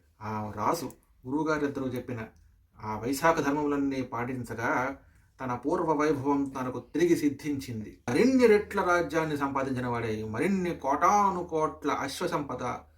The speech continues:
గో సంపద కలిగిన వాడే, ప్రపంచాన్ని ఏలి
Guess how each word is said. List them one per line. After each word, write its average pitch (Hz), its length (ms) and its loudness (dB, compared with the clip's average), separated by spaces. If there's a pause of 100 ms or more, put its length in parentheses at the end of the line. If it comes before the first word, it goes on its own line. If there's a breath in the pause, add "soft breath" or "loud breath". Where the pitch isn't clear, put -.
(240)
గో 147 200 4
సంపద 156 440 0
కలిగిన 131 280 0
వాడే, 110 380 -2 (1000)
ప్రపంచాన్ని 165 680 0
ఏలి 117 300 -6